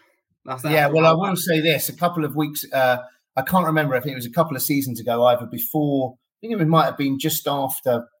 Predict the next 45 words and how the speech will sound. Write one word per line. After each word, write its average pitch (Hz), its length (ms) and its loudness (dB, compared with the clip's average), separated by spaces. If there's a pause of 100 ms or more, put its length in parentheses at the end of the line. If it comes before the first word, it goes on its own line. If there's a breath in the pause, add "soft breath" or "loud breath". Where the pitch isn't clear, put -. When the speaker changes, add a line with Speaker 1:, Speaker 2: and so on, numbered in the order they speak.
(100)
Speaker 2:
covid, 113 460 0
or 120 140 -8
might 156 180 2
have 135 100 -4
been 135 140 -8
just 123 200 -10
before, 117 380 -6
we 123 100 -6
lost 131 300 0
one 139 240 0
nil 135 280 -2
there. 95 260 -6 (500 soft breath)
Um, 127 440 4 (180)
<clears throat> 139 380 -2
and 131 160 -6
somebody 151 400 2
took 135 260 -4
out 123 200 -2
Saka. 147 500 0 (100)
I 120 80 0
think 147 300 -2
it 117 100 -6
was, 110 420 -4
I 123 80 0
think 139 160 -2
it 127 60 -6
might 123 140 2
have 113 120 -6
been 123 220 -2
Cash. 95 340 -4
But 214 160 -4 (360 loud breath)
no, 233 100 8
Speaker 1:
Yeah. 117 380 0
Speaker 2:
the, - 120 -6 (160)
the 214 140 0
point, 262 240 -4
but 214 140 2
going 269 180 4
back, 233 160 4 (200)
the, 175 140 -8 (120)
the 180 80 -2
point 214 280 -2
is, 131 240 0
is 117 160 -6
that 120 220 0